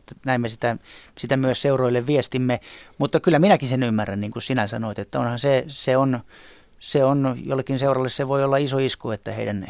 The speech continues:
heidän pelaajansa lähtee pois seurasta. Mutta tässä mä oon aina yrittänyt sanoa sitä, että jos se pelaaja on,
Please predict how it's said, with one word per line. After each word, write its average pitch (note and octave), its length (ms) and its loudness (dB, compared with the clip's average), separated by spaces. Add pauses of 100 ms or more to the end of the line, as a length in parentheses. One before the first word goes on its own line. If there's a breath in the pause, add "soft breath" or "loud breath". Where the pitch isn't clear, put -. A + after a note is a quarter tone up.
heidän A2+ 240 -4
pelaajansa G#2+ 580 -2 (760 soft breath)
lähtee A#2 440 -2
pois G#2+ 320 -2
seurasta. G#2+ 520 -2 (100)
Mutta C3 340 -6
tässä C3+ 220 0
mä C3 60 -2
oon C3 100 0
aina D3 140 2
yrittänyt C#3+ 360 -2
sanoa D3 280 2
sitä, D3 340 0
että - 160 -2
jos C3+ 160 -4
se C3 80 -6
pelaaja C#3+ 340 2
on, C#3 120 0